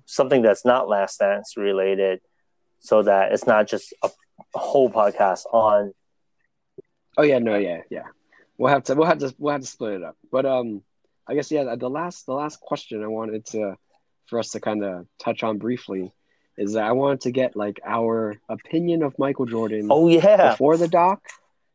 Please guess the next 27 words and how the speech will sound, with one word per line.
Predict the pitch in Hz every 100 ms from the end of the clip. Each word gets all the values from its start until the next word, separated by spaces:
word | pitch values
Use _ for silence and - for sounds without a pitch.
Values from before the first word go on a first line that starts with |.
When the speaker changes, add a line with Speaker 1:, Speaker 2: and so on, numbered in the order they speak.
| _ _ -
Speaker 2:
and | 123 120
then | 123 123 123 120 113 _ _
we | 113 113 113 -
watch | 127 135 -
the | -
entire | 135 156 143 139
series | - 151 147
and | 120 117
see | - 135
if | -
it | 123
has | 117 104
changed | - 120 127 123
or | 104 98 87 _ - _ _
what, | - 113 117
what, | 117 107
what | 117
happens | 110 113 113 110 104 107 - _ _ _ _ _ _ -
post, | 120 110 - - - _ -
uh, | 101
we | 101
watching | 104 104 - 82
it. | - _ _ _ _ _
So, | 117 123 117
Speaker 1:
Mm-hmm. | 101
Speaker 2:
um, | 110 110
Speaker 1:
Mm. | 107 95 90